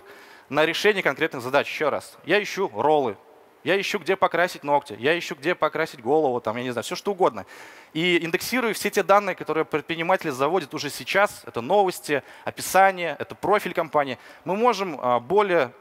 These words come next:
чётко и более понятно на карте отобразить все те заведения, которые способны эти проблемы решить. Дальше. А, сервисные напоминания. Это ещё один пункт, с которым мы проводили обильное количество экспериментов в двадцатом году. А, возможно, многие из вас эти оповещения получали.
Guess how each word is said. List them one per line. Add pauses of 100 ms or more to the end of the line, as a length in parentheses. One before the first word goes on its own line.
(140)
чётко
и
более
понятно
на
карте
отобразить
все
те
заведения,
которые
способны
эти
проблемы
решить. (1800)
Дальше. (200)
А, (160)
сервисные
напоминания.
Это
ещё
один
пункт,
с
которым
мы
проводили
обильное
количество
экспериментов
в
двадцатом
году. (600)
А,
возможно,
многие
из
вас
эти
оповещения
получали.